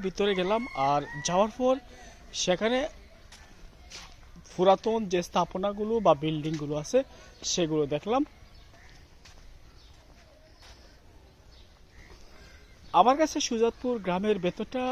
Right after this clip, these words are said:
অনেকটাই ভালো লেগেছে, কারণ হচ্ছে পুরাতন বিল্ডিং, শেড ঘর, মোটামুটি দালান পাকা রয়েছে। তবে গ্রামের ভিতরে রাস্তাঘাট ততটা ভালো না। ইমার্জেন্সি কোনো রুগীকে যদি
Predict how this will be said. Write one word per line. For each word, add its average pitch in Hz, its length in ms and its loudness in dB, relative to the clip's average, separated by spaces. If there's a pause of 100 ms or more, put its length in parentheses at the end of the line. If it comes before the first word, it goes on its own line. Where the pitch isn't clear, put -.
(220)
অনেকটাই 247 380 2 (120)
ভালো 156 240 6
লেগেছে, 147 320 -2 (920)
কারণ 160 280 6
হচ্ছে 202 260 -2 (160)
পুরাতন 151 460 2
বিল্ডিং, 160 320 -4 (500)
শেড 202 160 -2 (120)
ঘর, 156 140 4 (760)
মোটামুটি 214 440 0 (100)
দালান 180 300 2
পাকা 214 240 -2 (140)
রয়েছে। 147 300 0 (120)
তবে 147 180 -2 (760)
গ্রামের 226 360 6
ভিতরে 269 280 6 (140)
রাস্তাঘাট 208 420 2 (160)
ততটা 185 380 -2 (200)
ভালো 156 260 4
না। 240 60 4 (760)
ইমার্জেন্সি 208 540 2 (180)
কোনো 190 180 2 (200)
রুগীকে 180 360 0 (120)
যদি 196 260 0